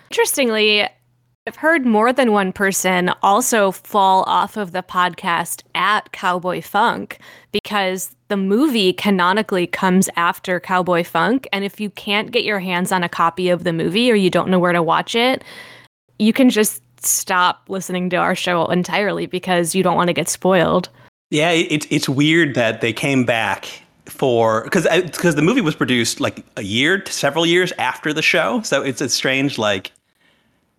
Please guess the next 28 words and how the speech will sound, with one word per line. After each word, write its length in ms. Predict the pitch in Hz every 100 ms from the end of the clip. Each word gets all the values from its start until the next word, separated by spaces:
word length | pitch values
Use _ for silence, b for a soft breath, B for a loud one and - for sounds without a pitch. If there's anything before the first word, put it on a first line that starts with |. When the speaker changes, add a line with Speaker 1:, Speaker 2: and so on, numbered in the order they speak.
| _ -
Speaker 2:
uh, 140 | 92 101 127
they 160 | 147
came 320 | - 175 160 147
back 280 | 147 135
and 100 | 143
said, 180 | 143 127 156
We're 100 | 156
gonna, 180 | 151 147
we 100 | 156
gotta 180 | 170 175
insert 320 | 139 - 170
somewhere 220 | - 151
in 60 | 143
the 60 | 143
middle. 220 | 135 107
We 80 | 123
can't, 320 | - 143 143
we 100 | 131
can't 320 | - 156 151 - _ -
fin-, 380 | - 165 160 -
we 120 | 151
can't 300 | 170 156 -
continue 400 | 151 143 156 143
the 80 | 107
story. 320 | - 107 98
We 100 | 104
need 180 | 123 120
to 280 | 117 110